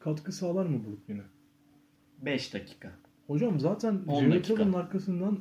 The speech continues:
Speaker 1: Ed Davis'i getiriyorsun ve yüklü zaman ver-, süre veriyorsun bu iki oyuncuya. İyi de attın süreyi. Niye alsın Greg Monroe'yu
Speaker 2: Greg
Speaker 1: bilmiyorum.
Speaker 2: Monroe biraz şey, I Q düşük bir oyuncu bu arada.
Speaker 1: Evet.
Speaker 2: E, beş dakika.
Speaker 1: Ben oynatmazdım, ben almazdım ya. Yanlış görüyorum.
Speaker 2: Bence de
Speaker 1: Brooklyn
Speaker 2: yanlış.
Speaker 1: yaptığını gereksiz görüyorum.
Speaker 2: Bence de.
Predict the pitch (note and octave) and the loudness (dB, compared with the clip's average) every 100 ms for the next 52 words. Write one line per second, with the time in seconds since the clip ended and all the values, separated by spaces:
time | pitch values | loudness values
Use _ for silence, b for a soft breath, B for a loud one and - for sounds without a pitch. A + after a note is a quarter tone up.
0 | - E3+ D3+ G#3 G3 F#3+ G3+ F#3+ C3+ C3 | -2 -4 0 2 2 0 -2 0 2 2
1 | C3+ G#3 G3 G#3+ G#3+ D3+ D3+ - G#3 E3+ | 2 -2 0 -2 -2 0 0 0 0 2
2 | F3 F3 C#3 - - - E3+ F3+ D3+ A2 | 0 2 0 -2 -14 -6 2 4 4 0
3 | A2 A2 G#2+ - A2 A2 E3 F3+ D#3 A#2 | -2 -4 -6 -8 -8 -6 0 4 4 2
4 | A#2+ A2+ A#2 G#2+ G2 - b b b b | -2 -8 -8 -8 -10 -16 b b b b
5 | - F#3 A3+ E3 - C3+ A2+ G#2+ B2 A#2+ | -10 -4 -4 -4 -10 -12 -12 -12 -10 -4
6 | B2+ C3 B2+ C3+ C#3+ C#3+ C#3 C#3 C#3 - | -2 -2 -2 0 0 -2 -2 -2 -4 -4
7 | C#3+ B2+ F#2+ G#2+ A#2 A2+ - B2 A2+ - | -4 -4 -6 -8 -6 -6 -4 -6 -6 -12
8 | D3+ F#2 F2 F2 F#2 E2+ E2+ E2+ - B2 | -10 -8 -10 -12 -12 -10 -10 -12 -14 -16
9 | - - _ _ C3+ B2+ D#3+ D#3 G#2 - | -16 -20 _ _ -8 -2 -2 -2 -10 -12
10 | - - - _ - D#3+ E3+ C3 B2 B2 | -18 -20 -20 _ -12 -8 -4 -2 -4 -4
11 | B2 G#2+ G#2+ C3+ A#2+ A2+ A2 G#2 G2 G2 | -6 -6 -4 -2 -2 -2 -6 -8 -12 -16
12 | _ - _ _ - C#3+ D3 D3 - A#2+ | _ -20 _ _ -2 4 6 6 2 -6
13 | A2 - - C3+ C#3 B2+ D3+ F3+ D#3+ D3 | -6 -16 -14 -8 -6 2 8 8 8 6
14 | C3+ - D3+ C3+ B2+ B2 C3+ A#2+ A2 A2 | 6 2 2 6 6 4 -2 -4 -4 -4
15 | A2+ A#2 A2+ | -6 -4 -4